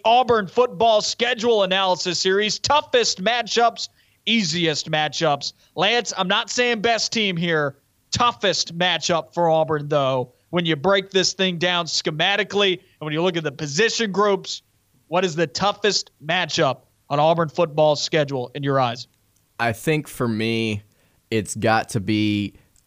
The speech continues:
Speaker 2: either, either Georgia or Alabama. And I'm gonna say Georgia. I think Georgia is the, poses the most difficult, uh, uh, test for Auburn this season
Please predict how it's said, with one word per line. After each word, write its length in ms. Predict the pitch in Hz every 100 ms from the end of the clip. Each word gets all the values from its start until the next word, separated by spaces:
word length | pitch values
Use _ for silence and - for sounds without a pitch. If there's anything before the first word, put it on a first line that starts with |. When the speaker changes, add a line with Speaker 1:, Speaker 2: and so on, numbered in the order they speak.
| _
Speaker 2:
either, 760 | 104 107 104 110 104 101 98 - -
either 300 | 113 110 101
Georgia 400 | 107 110 101 107
or 260 | 95 104
Alabama. 640 | 92 95 90 92 92 95 _
And 120 | 107
I'm 80 | 123
gonna 100 | 160
say 200 | - 131
Georgia. 520 | 101 107 101 90 - - _ _ _ _
I 100 | 117
think 220 | 110 135 113
Georgia 500 | 117 135 135 139 139
is 220 | 113 104
the, 160 | 120
poses 480 | - 123 120 113 107
the 100 | 117
most 320 | 113 110 98
difficult, 720 | - 113 131 - 127 117 - - - _ _ _
uh, 440 | 110 107 95 85 104 - -
uh, 220 | 123 104 90
test 460 | - 120 110 95 -
for 240 | 120 110
Auburn 320 | 104 104 107
this 160 | 98 95
season 520 | - 104 90 92